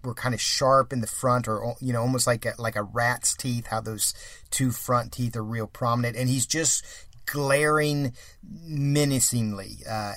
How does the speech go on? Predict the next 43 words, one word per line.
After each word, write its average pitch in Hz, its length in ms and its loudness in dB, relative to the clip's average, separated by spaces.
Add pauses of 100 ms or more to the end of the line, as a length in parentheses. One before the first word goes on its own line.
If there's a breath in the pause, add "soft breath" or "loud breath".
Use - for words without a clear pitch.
(120)
in, 131 260 -2
into 127 260 0
the 117 60 -2
camera 113 540 0
a-, - 20 0
at 151 240 4
us. 113 320 2
I 110 40 -2
mean, 117 160 0
I, 110 160 0
I 123 120 0
knew 127 260 4
that 123 200 -2
he 117 140 -2
was 110 200 -2
really 120 360 -2 (100)
glaring 117 300 0
at 113 80 -2
somebody 110 280 -2
off 113 280 0
camera, 107 320 -2
but 110 240 -2 (340 loud breath)
when 123 160 2
you 113 80 2
see 127 240 2
that, 110 220 0 (320)
that 107 200 -2
image, 123 340 0
it 101 80 -6
looks 120 240 -2
like 101 140 -2
he's - 240 -10
glaring 101 320 -6
at 107 80 -10
you 139 120 -4
right 120 140 2
now. 110 100 0
That's 156 280 0
what 127 100 0
I 101 60 -2
thought 123 320 -2
I 104 100 -2
saw. - 380 -4